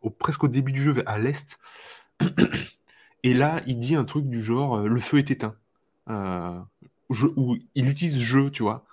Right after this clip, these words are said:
dans la phrase. Ça, ça, c'est, ça jure, tellement que c'est, c'est puissant, ça saute aux yeux. Il dit, « Mais c'est pas Zelda, ça.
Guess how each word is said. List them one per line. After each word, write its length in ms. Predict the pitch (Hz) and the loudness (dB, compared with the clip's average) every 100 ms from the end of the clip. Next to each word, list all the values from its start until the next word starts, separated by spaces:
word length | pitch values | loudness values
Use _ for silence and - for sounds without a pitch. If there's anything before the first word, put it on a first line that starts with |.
| - | -8
dans 100 | 104 | -4
la 80 | 104 | -4
phrase. 260 | - 101 - | -4 -8 -8
Ça, 220 | - - | -6 -4
ça, 160 | - 113 | -4 -8
c'est, 420 | - - 104 - | -8 -8 -10 -10
ça 220 | - 104 | -10 -6
jure, 420 | 107 131 175 - - | -2 2 2 0 -8
tellement 220 | 110 107 | -6 -4
que 80 | 117 | -4
c'est, 180 | - 101 | -2 -4
c'est 220 | - 110 | -4 -8
puissant, 500 | 104 - 147 143 175 | -10 -12 -6 -4 -4
ça 140 | 175 - | -4 -6
saute 260 | - 151 | -2 0
aux 140 | 156 151 | 2 4
yeux. 140 | 160 | 2
Il 40 | |
dit, « 80 | 117 | 2
Mais 200 | 107 95 95 - - - | -2 -4 -8 -20 -20 -18
c'est 160 | - 117 | -4 -4
pas 160 | 110 107 | 0 0
Zelda, 400 | 120 151 190 175 | 2 0 0 -2
ça. 240 | 110 101 | -6 -14